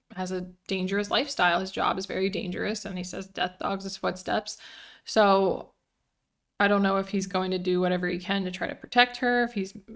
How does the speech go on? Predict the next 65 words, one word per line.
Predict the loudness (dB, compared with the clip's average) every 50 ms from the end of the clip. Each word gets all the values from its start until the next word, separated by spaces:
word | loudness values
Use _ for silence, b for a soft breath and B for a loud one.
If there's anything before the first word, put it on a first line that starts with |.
| -8
are | -4 -4 0 2 4 4 4
they | 4
gonna, | 4 4 4 2 2 0 2
like | 4 4 6 6
I | 6
talked | 6 6 4 4
about | 4 4
in | 4 6
the | 6
last | 4 4 4 2
episode, | -2 -2 0 -2 0
are | 0
they | 0 0
gonna | 0 2
move | 2 4 4
on | 6 6
to | 6 6
a | 4 4
farm | 4 4 4 6 6 6 4 4
and | 2
he's | 2 0 0
gonna | 0 0 0
be | 2 0
a | 0
<laughs> |
farmer | 2 4 4 4 6 6 4 4
and | 4 4 2
she's | 0 -2 -4
gonna | -4 -2 0
help | 0 2 2 0 0
him? | -2 -4 -4 -4 -6 B B B B B B B B B B B B B B B _ _ -6 -2
I, | -2 2 4
I | 6 6 8
doubt | 10 12 12 12 12
it. | 12 10 8
I | 6 4
don't | 2 2 0 0 2
think | 0 2 4
there | 4 4
would | 2 2 2
be | 2 2 2 2 0 -2 -2 -6 -8 -14 -20 _ _ _ _ _ _ _ _ _ _ _ _ _ _ _ _ _ _ -20 -18 _ -2
more | 0 2 4 4 4
books | 4 6 6 6 4 4 0
in | 2 2
the | 0
series | 2 2 2 2 4 2 2 2
about | 2 4 4 6 6 4 2 -2 -10 -18 _ 0
a | 2 4 4 4 4 2
farmer, | 0 2 4 4 6 6 8 6 6 6 2 0
<laughs> | 0
so, | 0 -2 0 2 4 4 4 4 2 -2 -2 -2
and | 0 0
I | 2
don't | 4 4 2
think | 2 0 0
they | 0 0 2
would | 2 4
all | 6 4 4 4
be | 2 0
part | 0 0 0 0
of | 0 -2
the | -2
same | -4 -2 -2 0 0
name. | 0 0 2 2 2 0 0 -2
The, | -2 -2 -2